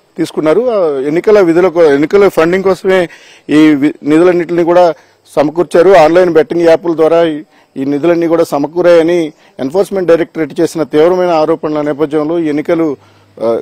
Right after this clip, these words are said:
కాంగ్రెస్ పార్టీని ఎంత మేరకు ప్రభావితం చేస్తాయనే అంచనాలు కూడా ఉన్నాయి. ఒకవైపు రాజకీయ ఎత్తుగడలు, మరోవైపు బస్తర్ రీజియన్లో ఉన్న సమస్యాత్మక పరిస్థితుల నేపథ్యంలో తొలి దశ ఎన్నికలు జరుగుతున్నాయి.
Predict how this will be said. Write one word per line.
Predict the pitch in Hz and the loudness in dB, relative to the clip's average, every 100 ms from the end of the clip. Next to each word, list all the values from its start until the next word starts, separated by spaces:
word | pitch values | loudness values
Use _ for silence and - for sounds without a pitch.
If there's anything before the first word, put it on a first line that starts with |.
| - | -4
కాంగ్రెస్ | 139 151 190 - | -2 0 -2 -2
పార్టీని | 165 170 170 | -2 0 -2
ఎంత | 151 139 | -4 -4
మేరకు | 160 165 160 170 151 - _ _ 143 | -4 -4 -4 -4 -4 -10 _ _ -2
ప్రభావితం | 139 165 165 | 2 2 0
చేస్తాయనే | 170 151 - 151 151 151 147 - _ _ - | -4 -4 -4 -6 -4 -4 -4 -8 _ _ -10
అంచనాలు | 131 147 165 160 | -8 -2 -2 0
కూడా | 160 | 0
ఉన్నాయి. | 160 202 311 - | 0 -2 -8 -10
ఒకవైపు | 139 151 160 156 214 190 165 _ _ _ | -6 0 0 2 2 2 -2 _ _ _
రాజకీయ | 117 147 175 214 190 170 | 0 0 0 0 2 2
ఎత్తుగడలు, | 147 165 170 170 262 302 | 0 0 0 2 -2 0
మరోవైపు | 160 160 170 185 | 0 2 2 0
బస్తర్ | 196 131 143 - 214 180 | -2 0 -4 0 0 0
రీజియన్లో | 185 175 170 170 | 0 0 0 2
ఉన్న | 170 160 143 _ - | 0 -2 -6 _ -8
సమస్యాత్మక | 151 156 - 196 180 147 170 143 _ _ _ - | -4 -4 -2 -4 -4 -6 -2 -2 _ _ _ -6
పరిస్థితుల | 165 156 170 185 180 | -4 -4 -2 0 2
నేపథ్యంలో | 160 156 156 156 208 | 2 -2 0 2 0
తొలి | - 156 151 | 2 0 2
దశ | 165 | 2
ఎన్నికలు | 170 147 143 160 | 2 2 2 2
జరుగుతున్నాయి. | 151 143 147 175 220 | 2 0 -4 -4 -6